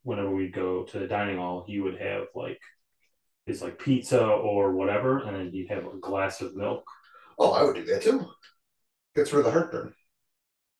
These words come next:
Speaker 1: But, but you think a glass of milk goes with most dinners? No.
Speaker 2: Yeah,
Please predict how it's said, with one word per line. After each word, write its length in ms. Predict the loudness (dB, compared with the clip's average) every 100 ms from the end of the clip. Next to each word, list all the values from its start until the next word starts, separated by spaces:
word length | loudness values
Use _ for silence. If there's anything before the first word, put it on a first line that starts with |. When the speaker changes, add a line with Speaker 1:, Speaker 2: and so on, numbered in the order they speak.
| _ -8
Speaker 1:
But, 340 | -6 -8 2
but 140 | 2
you 100 | 4
think 200 | 2 4
a 60 | 4
glass 260 | 4 4 6
of 100 | 6
milk 220 | 6 6
goes 280 | 6 4 6
with 320 | 4 2 -6 -10
most 480 | -2 2 2 -2 -8
dinners? 580 | -6 -4 -4 -8 -14 _ -10
No. 300 | -10 -10 -14 _ _ 6
Speaker 2:
Yeah, 340 | 10 10 8